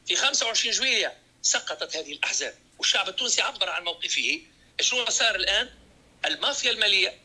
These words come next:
في مواجهة مباشرة ومفتوحة في مواجهة قيس سعيد. أنا أعتبر أن المافيا المالية أخطر بكثير من الخطاب الذي قدمه أسامة الخليفي.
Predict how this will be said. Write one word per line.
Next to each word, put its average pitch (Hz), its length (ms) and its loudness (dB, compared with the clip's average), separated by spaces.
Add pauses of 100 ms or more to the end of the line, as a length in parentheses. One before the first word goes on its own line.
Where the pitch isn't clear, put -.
(220)
في 240 160 0
مواجهة 233 400 0
مباشرة 214 420 -2
ومفتوحة 247 640 -6 (360)
في 208 100 0
مواجهة 208 440 -2
قيس - 240 2
سعيد. 180 280 2
أنا 185 120 2
أعتبر 202 380 0
أن 214 60 4
المافيا 208 360 0
المالية 196 480 2 (260)
أخطر - 340 -4
بكثير 240 680 -2 (240)
من 208 120 0
الخطاب 220 460 0
الذي 208 200 2
قدمه 208 500 -2
أسامة 196 260 2
الخليفي. 180 560 2